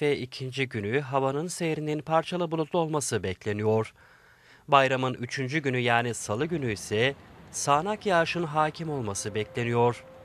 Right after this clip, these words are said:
Eskişehir'de yağışların hafta boyunca da devam etmesi öngörülüyor.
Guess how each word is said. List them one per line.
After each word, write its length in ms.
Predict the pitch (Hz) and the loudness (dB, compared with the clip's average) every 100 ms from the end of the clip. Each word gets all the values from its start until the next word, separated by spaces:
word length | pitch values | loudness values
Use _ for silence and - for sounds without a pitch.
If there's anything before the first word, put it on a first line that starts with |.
| - | -6
Eskişehir'de 760 | 156 - 196 175 143 139 131 110 | -4 -2 0 0 -2 -2 -2 2
yağışların 600 | 113 131 131 156 156 117 | 4 4 4 0 0 0
hafta 520 | 95 117 - 202 175 | 2 0 2 0 2
boyunca 500 | 170 147 127 123 104 | 2 2 0 0 0
da 260 | 104 127 131 - | 2 2 0 -6
devam 380 | 120 104 113 143 | -2 2 2 2
etmesi 500 | 143 - 135 127 123 | -4 -4 -4 -2 -4
öngörülüyor. 880 | 98 95 98 104 104 113 113 110 - | -2 -4 -2 0 2 2 2 2 -4